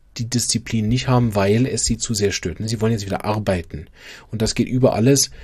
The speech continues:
Da haben sie keine Lust, da ein halbes Jahr an ihrer Gesundheit zu arbeiten und irgendwas umzustellen oder vielleicht ein bisschen weniger zu arbeiten oder irgendwas in der Art.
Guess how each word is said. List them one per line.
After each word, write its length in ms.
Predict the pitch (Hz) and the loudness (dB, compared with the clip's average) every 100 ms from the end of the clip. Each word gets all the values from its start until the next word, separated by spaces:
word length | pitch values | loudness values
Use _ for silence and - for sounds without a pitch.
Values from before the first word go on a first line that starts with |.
| - | -10
Da 60 | - | -4
haben 100 | 110 | 0
sie 80 | 110 | 0
keine 380 | 110 107 120 | 0 2 2
Lust, 320 | 113 120 - 117 | 2 0 0 0
da 380 | 113 117 113 104 | 2 2 2 0
ein 80 | |
halbes 360 | 107 104 117 - | 0 0 0 0
Jahr 120 | 110 | 0
an 80 | 110 | 0
ihrer 160 | 104 104 | 0 0
Gesundheit 500 | 104 101 110 107 95 | 0 0 0 0 0
zu 160 | 98 | -2
arbeiten 380 | 87 101 104 104 | -2 0 0 0
und 40 | 95 | -2
irgendwas 240 | 95 92 | -2 -4
umzustellen 840 | 76 117 123 - 107 110 110 110 - - - - - | -4 -4 -2 0 2 4 2 -2 -8 -20 -20 -20 -6
oder 160 | 220 - | -4 0
vielleicht 240 | 101 - | -2 -2
ein 40 | |
bisschen 220 | 98 104 98 | -2 0 2
weniger 280 | 110 113 | 2 2
zu 180 | - - | 2 -2
arbeiten 680 | 90 101 101 98 - 101 101 | -2 -2 -2 -4 -4 -6 -4
oder 220 | 95 92 | -4 -2
irgendwas 420 | 90 98 92 90 | -2 -4 -4 -4
in 160 | - 95 | -4 -4
der 220 | 92 76 | -2 -2
Art. 280 | 95 92 | -4 -6